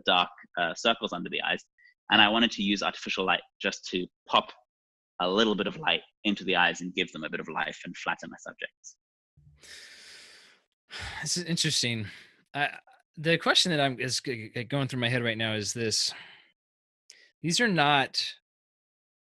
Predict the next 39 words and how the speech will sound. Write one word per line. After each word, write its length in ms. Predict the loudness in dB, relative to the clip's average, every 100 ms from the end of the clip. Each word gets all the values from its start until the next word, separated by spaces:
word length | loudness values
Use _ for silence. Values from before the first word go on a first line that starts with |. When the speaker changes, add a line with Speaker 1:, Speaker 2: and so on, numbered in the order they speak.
| -6
Speaker 2:
they're 120 | -4
not 280 | 0 0 0
trivial 560 | 0 0 2 2 2
things, 480 | -2 -6 -6 -6 -12
or 420 | -2 4 4 2 -4
I, 100 | -8
I 160 | -6
think 180 | -8 -8
mo-, 220 | -6 -8 -6
a 60 |
lot 240 | -2 0 0
of 80 | 0
people 320 | -4 -2 -2
would 180 | -4 -4
not 280 | -6 -6
necessarily 800 | -6 -6 -4 -4 -4 -6 -6 -10 -14 _ _ _ _ _ _ _ _ _
think 160 | -6 -4
this 140 | -2
is 100 | -4
trivial. 440 | -4 -6 -6 -8 -6
What, 180 | -8 -6
what, 220 | -8 -8 _
what 200 | -6 -6
you 160 | -2 -2
did 220 | 0 0
naturally, 640 | 2 2 2 -4 -6 -6 -8 _ _ _ _
if 60 | -6
I 20 |
were 120 | -4 -4
to 140 | -6
kind 180 | -6 -8
of 100 | -8 -14 _
<laughs> 720 | -2 -2 -4 -10 -14 -14 -4
reframe 560 | 2 2 2 4 6 4
what 120 | 0
you 100 | -2
just 220 | 0 0
told 200 | 0 -2
me, 240 | -2 -8